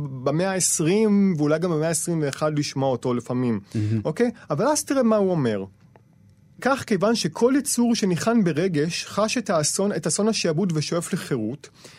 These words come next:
Speaker 1: כיוון שהחיות, גם אם נועדו לשרת את האדם, אינן יכולות להיכנע אלא לאחר שהביעו את מחאתן והתנגדותן,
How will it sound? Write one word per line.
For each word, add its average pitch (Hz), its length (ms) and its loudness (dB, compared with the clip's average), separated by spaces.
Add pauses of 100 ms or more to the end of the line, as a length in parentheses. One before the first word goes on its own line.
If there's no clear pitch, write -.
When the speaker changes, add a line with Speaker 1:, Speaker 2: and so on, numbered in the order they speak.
(140)
Speaker 1:
כיוון 185 340 2
שהחיות, 202 760 0
גם 196 220 2
אם 233 200 4
נועדו 170 520 2
לשרת 208 640 0
את 220 180 -4
האדם, 143 880 0 (640)
אינן 160 420 2
יכולות 190 440 0
להיכנע 175 520 0
אלא 202 180 2
לאחר 190 420 0
שהביעו 170 460 0
את 180 100 -4
מחאתן 160 560 -2
והתנגדותן, 160 840 -2